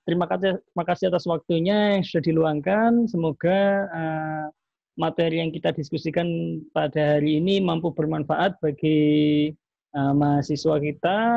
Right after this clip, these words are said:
terutama, eh, utamanya, dan juga bagi masyarakat umum pada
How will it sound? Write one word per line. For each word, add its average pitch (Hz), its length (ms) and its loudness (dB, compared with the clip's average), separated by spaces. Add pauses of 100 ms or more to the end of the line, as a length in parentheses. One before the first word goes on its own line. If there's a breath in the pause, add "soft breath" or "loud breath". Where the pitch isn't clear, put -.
(240)
terutama, 185 800 -2 (160)
eh, 160 240 -2
utamanya, 175 720 0 (320)
dan 151 160 0
juga 156 320 0
bagi 156 240 -4
masyarakat 151 560 -2
umum 160 160 -2
pada 151 500 -2